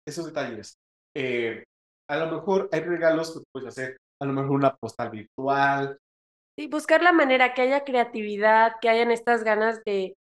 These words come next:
Speaker 2: mantener esa chispa, que, pues, de por sí puede ser difícil mantenerla,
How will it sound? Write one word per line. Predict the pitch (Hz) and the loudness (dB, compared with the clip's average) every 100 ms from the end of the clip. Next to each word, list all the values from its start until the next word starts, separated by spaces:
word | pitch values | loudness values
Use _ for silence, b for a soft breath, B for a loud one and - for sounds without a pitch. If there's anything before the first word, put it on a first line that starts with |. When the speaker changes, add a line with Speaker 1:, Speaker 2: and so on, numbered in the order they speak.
| _ _ 233 | _ _ 2
Speaker 2:
mantener | 233 240 240 233 254 | 2 4 4 6 6
esa | 277 277 240 | 4 2 -2
chispa, | - 247 240 - 214 240 - | -2 -8 -6 2 2 2 -4
que, | 220 196 - | -12 -12 -8
pues, | 190 180 | -8 -6
de | 185 | -8
por | - 190 | -4 -4
sí | 185 247 - | -2 -6 0
puede | 233 254 240 | 4 6 4
ser | 240 220 | 2 -4
difícil | 208 208 196 202 | -6 -10 -10 -6
mantenerla, | 190 175 175 185 202 233 | -6 -6 -6 -6 -4 -8